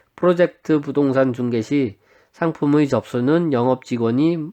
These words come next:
무엇을 할 수 있는 첫걸음이다. A. 고객 파악, B. 상품 파악, C. 시행사 파악, D. 경쟁 상대 파악.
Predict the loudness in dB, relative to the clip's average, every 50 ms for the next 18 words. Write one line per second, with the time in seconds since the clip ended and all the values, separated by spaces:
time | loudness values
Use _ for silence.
0 | _ _ -8 -2 0 2 2 2 2 0 0 0 0 2 2 2 0 0 -2 -8
1 | -8 -6 -4 -4 -2 0 0 0 0 -2 -4 -8 _ -18 -14 -14 -10 -6 -2 0
2 | 0 0 0 -2 -4 -6 -8 -10 -12 _ _ _ _ _ _ _ _ _ _ _
3 | _ _ _ _ _ _ _ _ 0 2 2 2 2 0 -2 -6 -10 _ _ _
4 | -10 -8 -6 -4 -6 -6 -6 -4 -2 -2 -2 -2 -4 -8 _ _ -20 _ _ _
5 | _ _ _ _ -6 -2 0 0 0 0 -2 -4 -4 -4 -4 -4 -2 -4 -4 -4
6 | -2 -2 -2 0 -2 -4 -6 _ _ -20 -20 _ _ _ _ _ _ -10 -2 2
7 | 2 4 4 2 0 -4 -6 -4 0 2 2 2 2 0 -2 -2 -2 -2 -2 0
8 | 0 -2 -2 -6 _ _ _ _ _ _ _ _ _ 0 2 2 2 2 0 -2
9 | -6 -10 _ _ _ -6 -4 -2 0 0 0 0 0 0 -2 0 0 0 0 0
10 | 0 -2 -2 -2 -4 -8 _